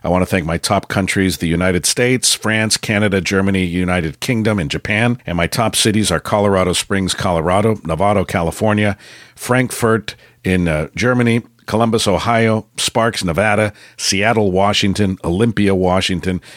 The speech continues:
I'm in Washington, so it's nice to see some of these Western, uh, Washington cities popping up here. Seattle, of course, and our capital of Olympia.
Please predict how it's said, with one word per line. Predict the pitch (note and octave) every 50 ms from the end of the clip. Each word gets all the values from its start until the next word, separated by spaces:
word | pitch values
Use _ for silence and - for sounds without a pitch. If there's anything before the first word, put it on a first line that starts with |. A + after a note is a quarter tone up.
| - -
I'm | F2+ G2+ G#2+ G#2+
in | G2+ F#2
Washington, | F2 F2+ F2 F2 F2 - F2+ D#2+ E2 F2 D#2+
so | - F2
it's | D#2 - -
nice | G2+ F#2+ F2+
to | - E2+
see | D#2 - F#2 F2 D#2+
some | - G2+ F2+
of | F2
these | D#2 E2 E2 D#2+ - - _
Western, | - F2+ F#2 F#2 - - G2+ F2+ E2 D#2+ D#2+
uh, | D#2 D#2
Washington | D#2 E2 E2+ F2 E2 - E2+ D2+ C#2+ - E2+ D#2 D2 D2
cities | - - F#2 D#2+ D#2+ D2 -
popping | - - E2 D2+ - E2 D2
up | D2 C#2+ - -
here. | D#2+ D2+ D#2 D2+ - - - - - _
Seattle, | - - F#2+ F2+ E2+ E2+ E2 E2+ E2+
of | D#2+ -
course, | - - F2 E2+ E2 E2 -
and | B1 D2+ D2+ D2
our | D2+ D2
capital | - - F2 E2+ D#2+ - D2 D2+ C#2+ C2+
of | - D2+ C#2+
Olympia. | D2+ C#2+ D#2+ E2 D#2+ - D#2 C2+ C2+ C2+